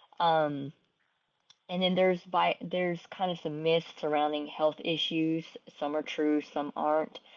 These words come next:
So like I said, a lot of breeders don't wanna deal with it. And I have been told many times that I should watch out what I show, including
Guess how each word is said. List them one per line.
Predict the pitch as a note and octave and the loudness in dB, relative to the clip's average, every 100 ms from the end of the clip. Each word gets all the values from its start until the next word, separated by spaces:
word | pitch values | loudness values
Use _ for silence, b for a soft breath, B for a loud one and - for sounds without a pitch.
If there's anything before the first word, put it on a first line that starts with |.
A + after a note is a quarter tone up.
| B B | B B
So | F3+ | 0
like | F3 | 2
I | |
said, | E3+ E3+ | 2 2
a | D#3 | 4
lot | E3 F#3+ | 4 4
of | G3 | 2
breeders | F#3 F3 - | 2 2 0
don't | D3+ | -4
wanna | D#3 C#3+ | -2 -4
deal | D#3 G3+ A#3 | 2 4 6
with | G#3 - | 4 4
it. | D#3+ D#3+ - B B B B | 2 2 -2 B B B B
And | E3+ E3 | 0 2
I | F#3 | 4
have | G3 D#3+ - | 2 -2 -4
been | F3 F3+ E3 | -2 -2 -2
told | - A3+ A3 E3+ D#3 - | 2 4 4 2 -2 -12
many | D#3+ F3 G3 | -8 -4 -4
times | G3 A3 B3+ G3+ E3+ E3+ - - | -4 0 0 0 -4 -8 -16 -10
that | F3 E3 D#3+ - - | -2 2 2 -2 -2
I | E3+ E3 | 0 0
should | - E3+ | -2 -8
watch | E3 D#3+ D#3+ | 0 0 0
out | F#3+ G3 F3 | 2 2 2
what | D#3+ E3 | 2 2
I | D3+ | 2
show, | D3+ - G3+ D#3 D#3 | 0 0 2 2 0
including | - E3 - G3 E3 D3 | -4 -8 -4 -4 -4 -6